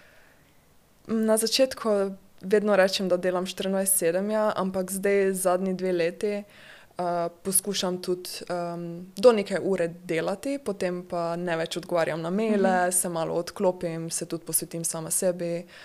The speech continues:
Speaker 1: svoji družini, svojemu fantu in ja, postavljam neke meje
Speaker 2: Mhm.
Speaker 1: zdaj tudi med delom pa med prostim časom.
Speaker 2: Mhm. Em, ja, to ima definitivno nek dober vpliv, mm, iz vidika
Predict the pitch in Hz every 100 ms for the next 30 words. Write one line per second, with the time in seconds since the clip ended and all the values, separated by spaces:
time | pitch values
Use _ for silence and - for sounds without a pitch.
0 | - - - 180 175 175 185 196 185 180
1 | 180 175 - 170 165 - 180 180 175 170
2 | - 175 175 170 170 170 175 - - 180
3 | 180 190 - 185 180 175 180 175 175 -
4 | 180 180 - 190 185 196 - 220 220 220
5 | 175 180 175 - - - - 240 185 185
6 | 185 - - 180 180 196 190 185 185 180
7 | 185 185 - 170 175 170 165 175 - 170
8 | 190 214 220 226 - - - - - _
9 | - 208 202 220 226 208 208 208 202 226
10 | 226 - - 208 208 214 208 208 202 208
11 | 190 214 202 196 208 208 196 196 - -
12 | - - 190 180 190 226 208 190 180 202
13 | 196 175